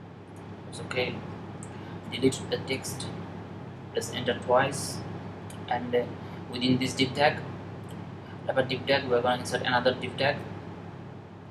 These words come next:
We're gonna call it container. It's okay, like so. Delete the text again and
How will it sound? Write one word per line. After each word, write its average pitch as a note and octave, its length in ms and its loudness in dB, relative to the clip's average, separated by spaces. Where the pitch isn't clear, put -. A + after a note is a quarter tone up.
We're A2+ 80 0
gonna A#2+ 240 4
call B2+ 160 10
it B2+ 220 6
container. C3 500 6
It's - 120 -10
okay, C#3 260 -2
like - 160 0
so. C3+ 260 2
Delete B2 260 -2
the A#2+ 80 2
text C#3+ 420 -2
again B2+ 340 0
and B2 300 0